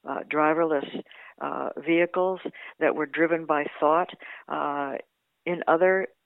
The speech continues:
ancient cultures. But we, we have the benefit of a large body of texts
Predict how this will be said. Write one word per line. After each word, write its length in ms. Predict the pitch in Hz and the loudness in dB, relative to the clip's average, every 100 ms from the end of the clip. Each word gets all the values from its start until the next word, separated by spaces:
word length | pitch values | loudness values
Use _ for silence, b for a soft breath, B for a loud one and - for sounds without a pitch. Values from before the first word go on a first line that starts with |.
| - | -6
ancient 360 | 170 180 175 | -4 -6 -6
cultures. 480 | - 190 214 - - - B B B - | 0 0 0 -6 -8 -12 B B B 2
But 240 | 165 - | 2 2
we, 180 | 180 170 - | -2 -4 -2
we 120 | 175 | 0
have 140 | 185 165 | 0 0
the 80 | |
benefit 600 | 160 170 196 208 170 156 - | 2 4 4 2 2 0 0
of 280 | - 147 139 - | -4 -2 -2 -4
a 100 | 147 | -4
large 420 | 143 151 160 156 - | 2 4 4 2 -4
body 400 | 135 143 165 151 | -2 0 0 -2
of 340 | - 143 139 139 - B B B | -4 -6 -8 -12 -18 B B B
texts 320 | - 160 - | -2 -2 -2